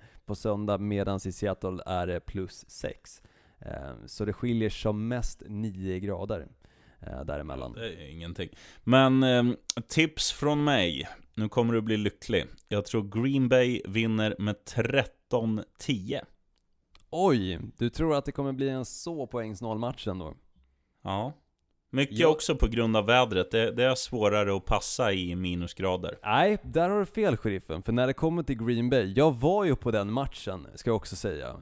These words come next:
Speaker 1: Eh, när Green Bay åkte till New York och tvålade till New York Giants. Och det var en match där Aaron Rod-, Aaron Rodgers hade en av sina bästa matcher under den här säsongen. Hans
Speaker 2: Jo, men det var ju fan
Speaker 1: passningar
Speaker 2: mött ett skräplag.
Speaker 1: Absolut, han mötte ett spr-, skräplag,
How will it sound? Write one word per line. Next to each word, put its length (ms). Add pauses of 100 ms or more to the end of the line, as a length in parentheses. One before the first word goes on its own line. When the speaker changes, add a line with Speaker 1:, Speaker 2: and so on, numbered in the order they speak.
Speaker 1:
Eh, 220
när 400
Green 360
Bay 240
åkte 340
till 280
New 100
York 400
och 280 (120)
tvålade 440
till 280
New 120
York 200
Giants. 500
Och 120
det 80
var 360
en 140
match 300
där 260
Aaron 380
Rod-, 180 (160)
Aaron 360
Rodgers 400
hade 300
en 120
av 120
sina 580
bästa 380
matcher 300
under 180
den 80
här 60
säsongen. 640 (180)
Hans 180
Speaker 2:
Jo, 120
men 100
det 80
var 60
ju 60
fan 100
Speaker 1:
passningar 240
Speaker 2:
mött 180
ett 140
skräplag. 920 (220)
Speaker 1:
Absolut, 400
han 100
mötte 280
ett 200
spr-, 220
skräplag, 540